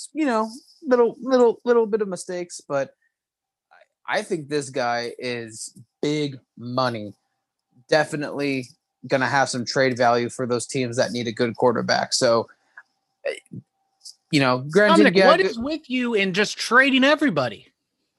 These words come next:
Speaker 1: I don't know, man. Like, I got
Speaker 2: If
Speaker 1: this
Speaker 2: you have
Speaker 1: bu-
Speaker 2: a franchise quarterback on a rookie deal, that is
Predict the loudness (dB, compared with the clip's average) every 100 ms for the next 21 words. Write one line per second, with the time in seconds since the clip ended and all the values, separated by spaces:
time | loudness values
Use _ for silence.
0 | _ 0 2 2 0 0 -2 -4 -6 -8
1 | -6 -4 -4 -6 -6 -2 0 2 0 0
2 | 2 2 2 -2 -12 -14 0 2 2 0
3 | -2 0 -2 -2 0 2 0 -2 -4 -2
4 | 0 -2 -4 -6 -6 -6 -6 -8 -10 -4
5 | -4 -2 -4 -2 0 0 0 0 0